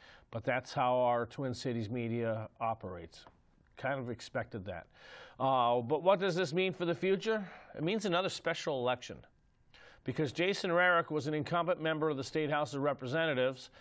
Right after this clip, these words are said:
That means his seat that he's vacating is now going to be up for grabs. And this is the area that encompasses, uh, about ninety-six percent of Pine County. There's, like,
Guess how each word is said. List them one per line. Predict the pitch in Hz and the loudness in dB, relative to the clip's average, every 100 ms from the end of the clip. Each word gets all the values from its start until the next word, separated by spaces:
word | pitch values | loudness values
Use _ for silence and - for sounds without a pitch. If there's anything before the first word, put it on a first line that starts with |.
| - - | -20 0
That | 156 202 | 2 2
means | 170 185 214 - - _ _ _ _ | 2 0 -2 -6 -14 _ _ _ _
his | 202 247 | 0 0
seat | - 196 135 - - - _ _ | 2 0 0 -4 -16 -20 _ _
that | - 147 | -4 0
he's | 226 208 | 2 2
vacating | 196 170 - 139 120 113 113 | 2 2 0 -2 -2 -2 -2
is | 127 110 | -2 0
now | 139 131 127 | 0 2 0
going | 120 127 127 | -2 -2 -4
to | 131 | -4
be | 117 120 117 120 | -2 -2 -2 -2
up | 120 - - | -2 -4 -12
for | - 131 | -8 -6
grabs. | 110 139 156 180 175 165 - - - - - - | -2 2 4 4 2 -4 -16 -20 -20 -20 -16 -4
And | 127 127 127 123 127 | -2 0 0 0 0
this | 147 151 | -2 -2
is | 156 | -2
the | 131 143 | -2 0
area | 143 143 151 147 139 - _ _ | 2 2 2 2 2 -2 _ _
that | 143 127 135 | -2 0 0
encompasses, | 131 117 143 139 139 - 123 120 120 107 | 0 -2 -4 -4 -6 -2 0 0 -2 -2
uh, | 104 117 110 110 107 - - | -2 0 0 0 -2 -6 -10
about | - 113 123 117 110 110 - | -6 -2 0 2 0 -4 -6
ninety-six | 135 143 156 147 139 139 135 117 - - 160 - | -2 -2 0 0 0 0 0 -2 -6 -2 -4 -4
percent | - 127 - 147 | -6 -4 -4 -2
of | 127 | -4
Pine | - 143 143 | -4 -4 -4
County. | 139 143 143 | -4 -4 -2
There's, | 135 123 | -2 -2
like, | 123 | -2